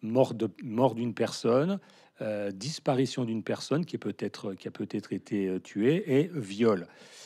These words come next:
euh, qui s'applique donc pas au cambriolage, euh, aux autres, euh,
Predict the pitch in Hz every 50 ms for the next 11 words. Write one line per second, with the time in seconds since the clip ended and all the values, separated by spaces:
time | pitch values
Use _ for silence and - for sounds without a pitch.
0 | - - _ _ - 107 104 101 101 95 - - 104 - - 110 - 120 113 107
1 | 131 120 104 - - 156 156 160 156 135 123 123 123 117 - - 117 113 110 117
2 | 113 110 110 113 117 127 135 143 156 156 151 127 120 120 113 107 113 - 117 107
3 | 98 110 113 110 - - - 110 104 104 101 101 104 104